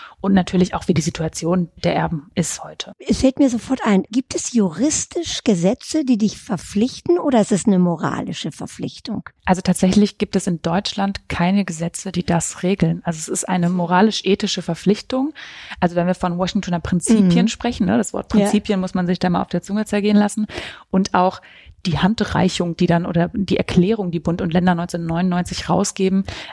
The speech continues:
Speaker 1: also wenn man da genau hinhört, das ist also absolut nicht rechtlich bindend.
Speaker 2: Eline, du hast, ich muss sagen, einen spannenden Beruf. Wo hast du einen Fall gehabt, das dich besonders, ja, bewegt hat? Aber eigentlich ist es ja so, man wünscht sich, dass das Museum ja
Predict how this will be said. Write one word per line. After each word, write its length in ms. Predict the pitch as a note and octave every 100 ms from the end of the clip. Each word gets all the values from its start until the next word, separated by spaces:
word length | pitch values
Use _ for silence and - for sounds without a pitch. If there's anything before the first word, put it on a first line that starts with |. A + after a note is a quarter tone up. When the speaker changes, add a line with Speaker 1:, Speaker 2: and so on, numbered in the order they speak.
| -
Speaker 1:
also 160 | D#3+
wenn 80 | E3+
man 100 | E3+
da 80 | E3
genau 300 | E3+ E3+ F#3+
hinhört, 500 | F#3+ F#3 F3+ F3+ - - - -
das 180 | F3+ -
ist 280 | - - -
also 200 | F3+ - -
absolut 400 | F3+ - F3 -
nicht 420 | F3+ - - -
rechtlich 460 | D#3+ - E3+ - -
bindend. 560 | D#3+ E3 D#3 D#3+ - -
Speaker 2:
Eline, 400 | G#3+ G3+ C4 E4+
du 160 | G#3
hast, 260 | G3 G3+ -
ich 160 | F3 G#3+
muss 120 | F#3
sagen, 260 | G3+ F#3
einen 200 | E3+ E3+
spannenden 560 | D#3 - - F#3+ C#4 B3+
Beruf. 640 | G3+ G3+ B3+ A#3+ E4+ - - - - -
Wo 100 | G3+
hast 160 | G3 -
du 80 |
einen 240 | - G3+ A3+
Fall 440 | - - A3+ A#3+
gehabt, 340 | A3 F#3+ G3 -
das 200 | E4 D4
dich 340 | - G3+ - - - - - -
besonders, 760 | F#3+ F3 G3 A3+ G#3+ G3+ - -
ja, 320 | F#3 A#3 B3
bewegt 520 | G3+ G#3 A3 C#4+ - C#4
hat? 260 | C4 -
Aber 200 | G3+ G3+ -
eigentlich 400 | G#3 D4+ F4 -
ist 100 | D4+
es 140 | C#4
ja 100 | C#4
so, 220 | B3 C4 B3+ - - -
man 340 | F#3 F3+ D3
wünscht 320 | F#3+ D4 -
sich, 140 | - C#4+
dass 160 | A#3
das 220 | - F#3+ -
Museum 480 | F3 E3 F3+ F3+
ja 240 | D#3 C3+